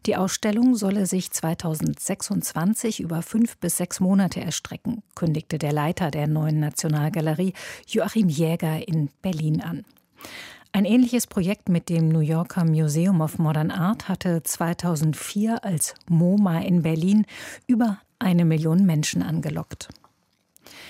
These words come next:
Die italienische Regisseurin Lina Wertmüller ist tot. Die Filmemacherin, die als erste Frau für einen Regie-Oscar nominiert worden war,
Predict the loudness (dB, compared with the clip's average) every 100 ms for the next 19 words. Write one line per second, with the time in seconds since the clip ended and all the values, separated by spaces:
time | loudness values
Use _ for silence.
0 | -20 -20 -20 -20 -2 0 2 4 6 6
1 | 6 4 2 2 2 2 2 4 4 6
2 | 6 4 4 2 0 0 0 2 2 0
3 | -2 -4 -2 -4 -4 -6 -8 -6 -4 0
4 | 4 6 6 4 2 2 4 4 4 0
5 | -2 -2 -2 -2 -2 -2 -6 -4 -2 0
6 | 0 -2 -2 0 2 2 0 2 0 0
7 | -2 -2 2 4 4 4 2 0 0 2
8 | 2 0